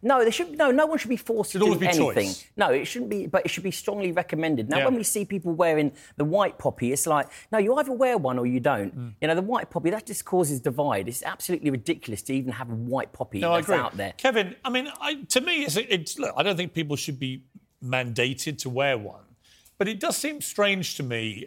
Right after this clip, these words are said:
Speaker 2: um, that people seem to make more effort not to wear
Speaker 1: Mm.
Speaker 2: one than they do to put one
Speaker 1: It's
Speaker 2: on.
Speaker 1: almost a trend.
Speaker 2: It's a few days every year where you just remember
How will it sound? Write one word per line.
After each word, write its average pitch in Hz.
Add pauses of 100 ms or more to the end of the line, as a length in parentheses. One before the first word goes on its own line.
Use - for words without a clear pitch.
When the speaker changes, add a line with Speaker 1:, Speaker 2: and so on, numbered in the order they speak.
(140)
Speaker 2:
um, 131 (500)
that 196
people 190
seem 202
to 185
make 196
more 196
effort 214
not 175
to -
wear 131
Speaker 1:
Mm. 143
Speaker 2:
one 117
than 135
they 147
do 160
to 147
put 165
one 165
Speaker 1:
It's 185
Speaker 2:
on. 208
Speaker 1:
almost 240
a 147
trend. 240
Speaker 2:
It's -
a 160
few 233
days 170
every 143
year 113
where 165
you 156
just 170
remember 160